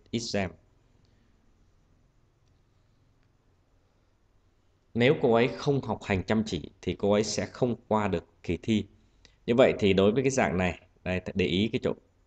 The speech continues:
if này và phủ định này thì nó bằng unless. Dạng này thì thường là người ta yêu cầu chúng ta viết từ if sang unless. Và khi thầy thay unless thì đồng thời thầy bỏ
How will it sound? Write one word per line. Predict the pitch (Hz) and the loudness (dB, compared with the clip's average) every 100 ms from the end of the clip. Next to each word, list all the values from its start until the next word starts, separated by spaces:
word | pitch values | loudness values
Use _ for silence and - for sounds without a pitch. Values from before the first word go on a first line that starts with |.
| - | -2
if | 151 - | -2 -2
này | 92 _ | -10 _
và | - 87 - | -4 -4 -2
phủ | 90 | 2
định | - - | 2 2
này | 85 - _ | -8 -14 _
thì | - | -6
nó | 82 | -4
bằng | 95 92 - | -2 -4 -4
unless. | 95 98 110 - _ _ _ _ _ - | -4 0 -2 -4 _ _ _ _ _ 0
Dạng | 117 123 113 | 6 6 8
này | 110 98 | 4 4
thì | 98 | 0
thường | - 107 92 | 2 2 4
là | 92 | 2
người | 90 | 0
ta | 95 | 2
yêu | 110 107 | 2 4
cầu | 92 | 2
chúng | 87 | 2
ta | 104 | 0
viết | 104 147 - | 0 -2 -2
từ | - | -2
if | 151 175 | 0 -2
sang | - 107 98 98 - | -4 -4 -4 -6 -8
unless. | 104 104 110 127 - _ _ _ _ _ _ _ _ _ _ _ _ _ - _ _ _ | -4 0 0 -2 -10 _ _ _ _ _ _ _ _ _ _ _ _ _ -20 _ _ _
Và | 113 | 2
khi | 110 135 | 4 4
thầy | 123 101 | 4 4
thay | 123 110 | 4 4
unless | 120 123 160 - | 4 4 2 2
thì | 110 | 2
đồng | 101 95 | 2 2
thời | 95 | 0
thầy | 92 90 | 0 0
bỏ | 92 87 | 2 2